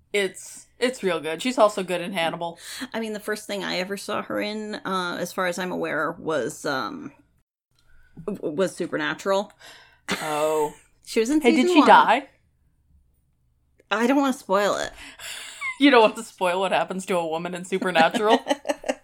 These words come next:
Speaker 2: Okay, but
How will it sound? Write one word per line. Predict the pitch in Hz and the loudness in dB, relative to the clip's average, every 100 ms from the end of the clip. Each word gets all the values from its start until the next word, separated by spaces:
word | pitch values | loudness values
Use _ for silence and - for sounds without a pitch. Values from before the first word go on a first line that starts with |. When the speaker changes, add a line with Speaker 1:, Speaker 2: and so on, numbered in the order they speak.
| - - _ _ _ _ _ _ _ _ _ _ _ _ _ _ _ _ 233 | -12 -12 _ _ _ _ _ _ _ _ _ _ _ _ _ _ _ _ 0
Speaker 2:
Okay, | 254 262 | 2 4
but | 240 233 | 6 4